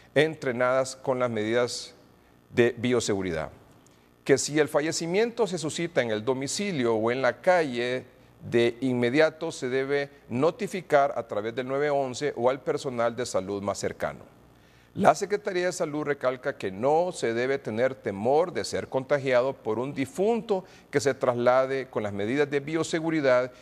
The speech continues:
y que su traslado no representa ningún riesgo. Los cadáveres enterrados no contaminan el cementerio o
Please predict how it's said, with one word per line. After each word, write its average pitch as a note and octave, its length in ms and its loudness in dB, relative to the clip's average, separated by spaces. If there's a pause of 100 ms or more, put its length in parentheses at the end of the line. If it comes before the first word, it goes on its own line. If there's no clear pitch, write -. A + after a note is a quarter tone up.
(120)
y C#3+ 100 -6
que E3 100 -2
su D#3+ 140 -4
traslado C#3+ 500 2
no C#3 320 0
representa D#3 600 -4
ningún G#2 340 -4
riesgo. E2 500 -6 (480)
Los D3 340 4
cadáveres E3 640 -2
enterrados C#3+ 800 0
no C#3 480 2
contaminan D3 600 -4
el B2 80 -8
cementerio C3+ 720 -4 (160)
o C3 360 4